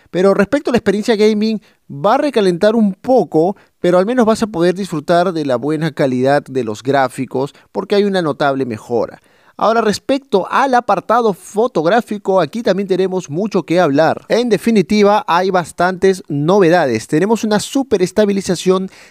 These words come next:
de video. Recuerden que tenemos estabilización óptica de imagen. Tenemos la posibilidad de tener de manera automática el rango dinámico.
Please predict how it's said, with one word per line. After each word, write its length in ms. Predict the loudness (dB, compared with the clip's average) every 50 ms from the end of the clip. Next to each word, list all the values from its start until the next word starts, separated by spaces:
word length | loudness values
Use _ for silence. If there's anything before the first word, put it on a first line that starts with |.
| _ -2
de 200 | 2 4 4 4
video. 440 | 4 4 4 4 4 4 2 0 -2 -8 -20 -20 -20 _
Recuerden 580 | -2 0 0 2 4 2 2 2 2 0 -2 0
que 120 | 0 0
tenemos 380 | 0 0 0 0 0 -2 -2 -4
estabilización 840 | -4 -2 -2 -2 0 0 -2 -2 -4 -6 -4 0 0 2 2 2
óptica 420 | 0 -2 -2 -4 -6 -4 -2 0 0
de 60 | 0
imagen. 580 | 0 0 0 0 0 -2 -4 -4 -4 -4 -6 -10 _ _
Tenemos 400 | -4 0 0 2 2 0 -2 -2 -2
la 260 | 0 2 2 2 2
posibilidad 580 | 2 0 -2 -2 -2 -4 -2 0 2 2 2 0
de 80 | 0 -2
tener 360 | -4 -2 0 0 0 0 0
de 80 | -2
manera 260 | -2 -2 -2 -2 -4 -4
automática 920 | -4 -4 -4 -4 -4 -6 -6 -4 -2 -4 -4 -4 -8 -6 -2 -2 -2 -2
el 240 | -2 -4 -6 -8 -6
rango 340 | -6 -4 -4 -4 -4 -4 -4
dinámico. 640 | -4 -4 -2 -2 0 0 -2 -4 -2 -2 -2 -2 -2